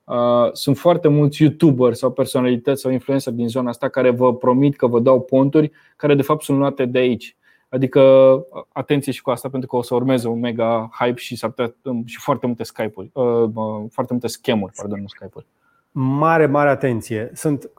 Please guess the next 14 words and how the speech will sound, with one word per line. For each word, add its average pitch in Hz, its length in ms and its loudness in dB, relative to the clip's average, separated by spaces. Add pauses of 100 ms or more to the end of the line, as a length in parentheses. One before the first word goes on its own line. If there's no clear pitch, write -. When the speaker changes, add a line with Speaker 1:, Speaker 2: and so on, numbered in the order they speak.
Speaker 2:
suntem 147 460 -2
conștienți, 143 640 -6
adică 143 200 -4
eu 143 240 0
sunt 165 180 -4
conștient 151 400 -2
că 135 200 -2
așa 147 200 -6
cum 127 400 -4
și - 200 -2
noi 143 240 0
lucrăm 120 500 -4
de 107 80 -4
oriunde, 120 720 -2